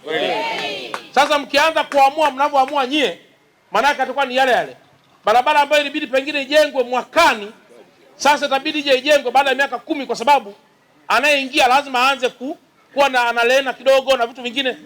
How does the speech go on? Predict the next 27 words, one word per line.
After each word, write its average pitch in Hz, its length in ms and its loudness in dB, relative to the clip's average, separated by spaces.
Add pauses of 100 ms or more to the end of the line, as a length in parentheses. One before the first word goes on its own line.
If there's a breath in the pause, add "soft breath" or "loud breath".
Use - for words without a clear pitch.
(160)
Mpaka 247 280 0
aje 294 140 2
akumbuke 247 300 -4
yeye 277 100 4
mwana 247 160 -4
Saranga 220 360 -2
sio 196 160 -6
leo. 180 180 -4 (1120)
Na 196 120 0
hasa 277 240 2
vijana. 226 440 0
Vijana 269 380 -2
ndio 277 160 -4
mara 247 180 -2
nyingi 254 300 -8 (400)
ni 185 80 -2
watu 269 200 0
wepesi 247 280 -2
sana 247 180 -4
kusema, 226 280 -6
"Haya 254 200 0
ndio 254 160 -4
maamuzi." 220 400 -6
Ni 262 80 -20
kama 302 220 -2
tu 285 100 -14
baba 240 340 0